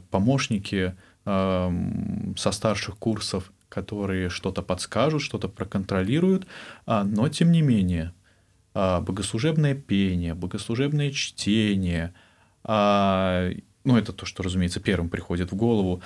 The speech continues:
а, и так далее, и так далее. А, вся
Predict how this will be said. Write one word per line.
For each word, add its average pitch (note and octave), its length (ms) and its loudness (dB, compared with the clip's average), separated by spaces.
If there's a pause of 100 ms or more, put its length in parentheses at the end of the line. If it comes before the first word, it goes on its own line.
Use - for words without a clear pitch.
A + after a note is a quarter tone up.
(500)
а, G#2+ 320 4
и B2 240 2
так G#2 340 0
далее, G2 300 0
и F#2 40 -6
так G#2+ 180 -6
далее. G3 340 2 (880)
А, G2+ 460 2
вся G#2+ 500 0